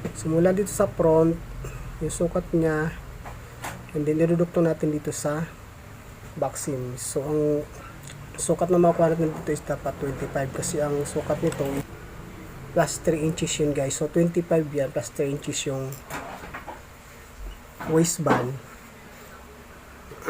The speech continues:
So naging twenty-eight po siya, kakalabasan ng buong sukat ng crotch niya hanggang sa waistband. And then ganun din po siya pag ginupit mo sa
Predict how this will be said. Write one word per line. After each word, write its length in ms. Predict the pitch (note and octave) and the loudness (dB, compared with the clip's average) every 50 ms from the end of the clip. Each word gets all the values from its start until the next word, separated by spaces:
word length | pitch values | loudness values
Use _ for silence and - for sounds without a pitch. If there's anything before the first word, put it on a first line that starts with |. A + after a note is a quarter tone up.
| - A#2 A2+ | -4 -4 -2
So 160 | - - D3 | -2 0 2
naging 320 | D3+ D#3 D3+ D3+ D#3 D#3+ D#3 | 4 4 4 4 4 2 4
twenty-eight 460 | - D3+ D3 C#3 - C#3+ C#3 C3+ - - - | 4 2 2 2 0 -2 -4 -4 -8 -8 -8
po 80 | B2+ A#2+ | -6 -6
siya, 240 | - - B2 A2+ A2+ - - - - | -4 -6 -6 -8 -8 -12 -14 -14 -10
kakalabasan 640 | - C3+ B2 - C3 B2+ B2 B2+ - - C3+ C3 C#3 | -10 -8 -6 -4 -4 -4 -4 -6 -6 -6 -6 -6 -6
ng 400 | C3 B2 B2 - - - - C#3 | -6 -8 -8 -10 -12 -8 -4 -2
buong 320 | D3+ C#3+ D3+ D#3 E3 E3 | -2 0 2 4 2 2
sukat 400 | E3 - - D3+ - - C#3+ C#3 - - | 2 2 0 0 0 0 -4 -4 -2 -2
ng 240 | C#3+ D3 D3 C#3+ D#3 D3 - - - - - - - - - - - - - - - - - - | 0 0 0 0 -2 -4 -8 -14 -16 -14 -14 -12 -12 -12 -12 -12 -12 -14 -14 -14 -14 -12 -6 -2
crotch 460 | - D3 C3+ B2 - - - - C#3+ | 0 0 0 0 -2 -4 -4 -2 -4
niya 100 | C3 B2 - - - - - - - - - - - | -4 -4 -6 -6 -8 -8 -8 -8 -8 -6 -4 -4 -2
hanggang 240 | - D#3 C#3+ D3 C#3+ | 0 2 2 2 2
sa 160 | - - C#3 | 0 -2 -2
waistband. 480 | A#2+ B2 B2 - - - B2+ B2+ B2 - - - - - - - - - - - - - - - - - - - - - - | -2 -2 -4 -4 -4 -6 -6 -6 -6 -8 -8 -10 -10 -10 -10 -10 -10 -12 -12 -14 -14 -16 -14 -14 -14 -14 -14 -16 -16 -10 -6
And 240 | F3 F3 D3+ D3+ D3 D3+ | -2 0 2 2 2 2
then 180 | D3+ D3+ D3+ D3+ D#3+ | 2 2 2 4 4
ganun 340 | E3 F3 F#3+ G3 G3+ F#3 | 6 6 6 6 6 8
din 160 | G#3 G#3 G#3 G3+ | 8 8 8 6
po 240 | - - - G3+ | 2 4 4 4
siya 240 | G3 G3 - G3 F#3+ | 4 4 2 0 0
pag 220 | F#3+ - G3+ F#3 F3+ F3 E3+ | 2 2 2 2 2 2 4
ginupit 400 | F3 E3+ F3 E3+ E3+ - E3+ E3+ - | 6 6 6 4 4 0 -2 2 2
mo 160 | F3 F3 G3 | 2 2 2
sa 480 | - - - D#3+ D3+ D#3 D3+ D3 D3 D3+ | 0 0 2 2 2 4 2 2 0 -2